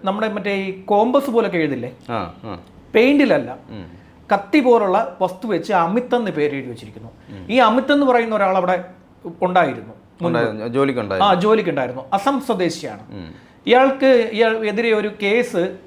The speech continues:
Speaker 1: ഏ, കഴിഞ്ഞ ഒരു വർഷം മുമ്പ് ഉണ്ടായി.
Speaker 2: ഉം.
Speaker 1: അതായത് ഇയാൾ ഈ വീട്ടിലെ ഒരു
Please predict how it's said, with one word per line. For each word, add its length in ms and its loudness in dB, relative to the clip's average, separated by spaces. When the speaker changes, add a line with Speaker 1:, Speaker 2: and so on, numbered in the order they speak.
Speaker 1:
ഏ, 260 0
കഴിഞ്ഞ 220 2
ഒരു 140 -2
വർഷം 280 -2
മുമ്പ് 340 -6
ഉണ്ടായി. 320 0
Speaker 2:
ഉം. 140 -14
Speaker 1:
അതായത് 220 -2
ഇയാൾ 240 4
ഈ 60 -2
വീട്ടിലെ 520 -2
ഒരു 460 0